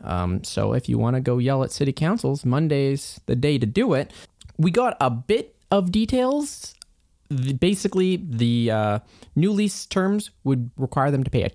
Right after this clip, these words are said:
total of eight hundred and seventy thousand dollars for an eighteen-year lease. This equates to about forty-eight thousand dollars per year.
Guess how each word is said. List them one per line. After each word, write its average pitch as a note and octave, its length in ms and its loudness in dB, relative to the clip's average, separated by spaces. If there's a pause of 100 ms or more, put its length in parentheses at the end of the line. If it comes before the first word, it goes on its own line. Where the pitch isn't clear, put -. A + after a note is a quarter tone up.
(140)
total D3+ 460 0 (100)
of A2+ 260 2 (120)
eight D#3+ 220 0
hundred D#3+ 400 0
and G#2+ 200 0
seventy F#3 540 -2
thousand C#3 480 -2
dollars A2 420 -2 (300)
for A2+ 200 0
an G#2 80 2
eighteen-year A#2 680 2
lease. - 320 -6
This D3 300 -2 (320)
equates F3+ 320 0
to - 80 2
about B2 200 0
forty-eight E3+ 720 0
thousand C3 480 2
dollars A2+ 320 0
per A#2 180 -2
year. A2 300 0